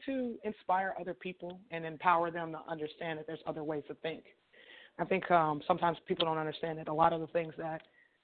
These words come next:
they think are bearing down on them, you know, are really things that they're internalizing. And I, I have this model that fear is not real. Um, danger is real, but fear isn't real.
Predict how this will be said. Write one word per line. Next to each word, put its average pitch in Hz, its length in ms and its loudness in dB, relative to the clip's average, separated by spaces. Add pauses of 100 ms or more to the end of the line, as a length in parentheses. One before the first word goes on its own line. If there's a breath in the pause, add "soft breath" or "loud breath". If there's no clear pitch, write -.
(120)
they 160 200 2
think 175 260 0
are 151 220 6
bearing 170 400 4
down 170 240 4
on 175 140 -2
them, 180 240 -10 (280)
you 151 120 -10
know, 139 240 -8 (360)
are 170 140 6
really 170 440 4
things 165 180 -4
that 160 120 -4
they're 151 200 -2
internalizing. 151 640 -4 (240)
And 156 140 -12
I, 160 240 -6
I 170 80 0
have 175 180 2
this 165 200 0
model 160 300 0
that 156 140 -10 (120)
fear 190 280 4
is 156 220 -2
not 156 320 -2
real. 156 260 0 (1300 soft breath)
Um, 143 420 2 (460)
danger 165 640 2
is 190 260 8
real, 147 340 -4 (440)
but 156 100 -8 (120)
fear 185 280 4
isn't 151 320 -10
real. - 220 -16